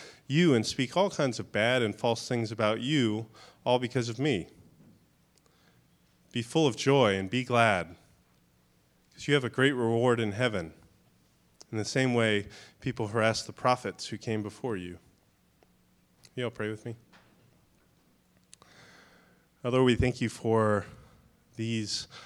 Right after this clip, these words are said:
words, um, words that we,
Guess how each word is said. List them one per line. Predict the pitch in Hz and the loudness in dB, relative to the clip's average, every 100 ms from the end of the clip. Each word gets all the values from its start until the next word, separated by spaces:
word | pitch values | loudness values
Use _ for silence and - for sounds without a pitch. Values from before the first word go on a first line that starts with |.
| - - - _ _ | -20 -20 -20 _ _
words, | 117 117 131 98 85 80 - - - - _ _ | 0 4 4 4 -2 -6 -8 -8 -12 -20 _ _
um, | 123 - 117 117 | -16 -14 -14 -6
words | 110 113 110 107 - | -2 0 0 -4 -6
that | - 101 | -4 -4
we, | 107 110 107 104 | -2 0 2 0